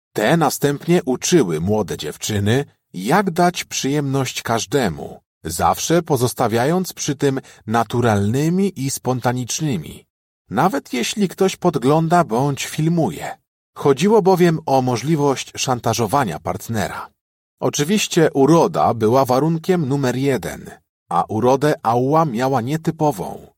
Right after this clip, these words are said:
bardziej irlandzką niż rosyjską.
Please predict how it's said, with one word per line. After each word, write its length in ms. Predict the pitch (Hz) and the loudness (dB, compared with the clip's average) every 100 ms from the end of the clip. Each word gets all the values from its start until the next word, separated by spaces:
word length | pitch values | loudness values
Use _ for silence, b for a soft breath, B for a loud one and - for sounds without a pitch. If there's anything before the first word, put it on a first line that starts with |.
| _ _ _ | _ _ _
bardziej 600 | 151 156 170 151 143 135 123 | -2 2 2 2 0 2 0
irlandzką 720 | 110 143 143 104 - 82 80 | 0 2 0 -2 -6 -6 -4
niż 300 | 87 90 - | -4 -4 -4
rosyjską. 840 | 85 104 - 101 87 - - - | -4 -4 -4 -4 -6 -10 -12 -14